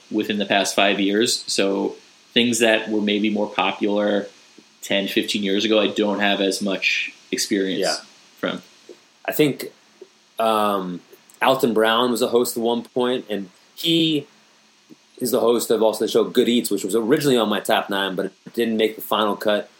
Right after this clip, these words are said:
Speaker 2: He's, I think he's a phenomenal host, and he, I love, he, very funny, but also very smart and, like, knows his way around the kitchen and how to explain different techniques.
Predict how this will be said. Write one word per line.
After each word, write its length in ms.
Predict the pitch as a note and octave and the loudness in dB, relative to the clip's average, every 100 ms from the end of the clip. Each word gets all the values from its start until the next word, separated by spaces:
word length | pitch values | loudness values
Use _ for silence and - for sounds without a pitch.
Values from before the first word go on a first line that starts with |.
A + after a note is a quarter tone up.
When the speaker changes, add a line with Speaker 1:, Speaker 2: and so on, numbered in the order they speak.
| _ _ | _ _
Speaker 2:
He's, 180 | D3 C#3 | 0 2
I 100 | A#2+ | 2
think 140 | C3+ | 0
he's 120 | G#2 | 0
a 40 | G2 | -2
phenomenal 440 | A#2 A#2 A#2+ A#2 | 0 2 2 2
host, 380 | G#2 A2 A#2+ - - - _ - | 4 2 0 -6 -12 -20 _ -10
and 280 | G2+ G2+ G2 | -4 -2 -2
he, 160 | B2 A2+ | -2 0
I 100 | A#2 | 2
love, 320 | B2+ A#2 G#2 | 2 2 -4
he, 220 | A#2+ B2 - | -10 -10 -10
very 220 | B2 F3 D3 | 0 0 2
funny, 320 | D#3 D3 C#3 | 2 4 2
but 100 | A#2 | 2
also 300 | A#2 A2+ A2 | 2 2 0
very 240 | G#2+ G#2 | 2 2
smart 600 | F#2+ - G#2+ A2 A#2 G#2+ | 0 -4 0 2 2 -2
and, 180 | G2+ F#2+ | -6 -4
like, 140 | F#2+ F#2 _ _ | -6 -8 _ _
knows 300 | G#2+ G#2+ G2+ | 0 2 0
his 160 | G2 F#2+ | -4 -2
way 120 | G2+ | 0
around 200 | G2 F#2 | 0 -4
the 60 | |
kitchen 360 | F2+ A#2+ - G#2+ | -4 -4 -2 -4
and 240 | G2 F#2+ - _ _ | -6 -8 -14 _ _
how 80 | G#2+ | 0
to 60 | G#2+ | 0
explain 380 | - A2 G#2+ | -2 -2 -2
different 220 | G#2 G2+ G2+ | -2 -4 -4
techniques. 560 | G#2+ G#2 A#2 - - | -4 -4 -6 -6 -14